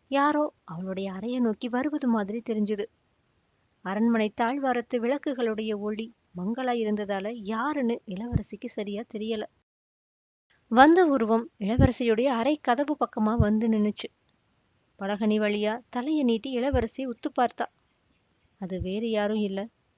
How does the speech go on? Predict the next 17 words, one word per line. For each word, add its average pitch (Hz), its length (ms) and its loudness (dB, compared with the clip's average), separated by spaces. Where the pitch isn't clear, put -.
வீரமலையேதான். 208 760 -2
ஓடிப்போய் 302 580 0
கதவை 247 420 -4
திறந்தா 214 360 0
ஓசை 190 340 -6
இல்லாம. 196 340 -2
ஆனா 196 360 0
வீரமலை 202 460 0
அவளுடைய 220 400 0
அறைய 269 300 -4
கடந்து 294 420 0
போயிட்டு 240 280 -2
இருந்தான். 208 260 0
அவ 226 300 4
திறந்திருந்த 202 560 -2
கதவின் 233 440 2
வழியா 220 480 0